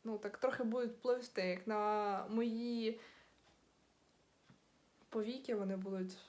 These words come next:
просто стікати з моїх повік. Але взагалі гарно. На якийсь мейкап, е, такий, на вихід можна спробувати їх якось нанести, так, щоб вони гарно наносились, але взагалі я трохи розчарована, бо я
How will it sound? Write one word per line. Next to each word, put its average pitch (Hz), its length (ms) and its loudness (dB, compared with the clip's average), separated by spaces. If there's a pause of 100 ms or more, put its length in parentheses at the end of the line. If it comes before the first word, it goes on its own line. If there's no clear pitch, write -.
(120)
просто 202 280 -6
стікати 185 640 -6
з 185 40 -6
моїх 180 240 -6
повік. 180 340 -8
Але 196 220 -2
взагалі 269 340 -2
гарно. 196 440 -4 (300)
На 208 140 2
якийсь 226 460 0
мейкап, 254 680 2
е, 202 420 0
такий, 202 580 -4 (1500)
на 254 240 8
вихід 269 640 0
можна 233 360 4
спробувати 185 880 -2
їх 185 340 -6
якось 202 460 2
нанести, 226 760 2
так, 285 120 2
щоб 220 160 -4
вони 226 160 2
гарно 220 460 6
наносились, 254 760 0
але 226 160 0
взагалі 269 340 -2
я 214 140 0
трохи 226 360 -4
розчарована, 175 720 -4 (100)
бо 190 60 -6
я 202 300 -2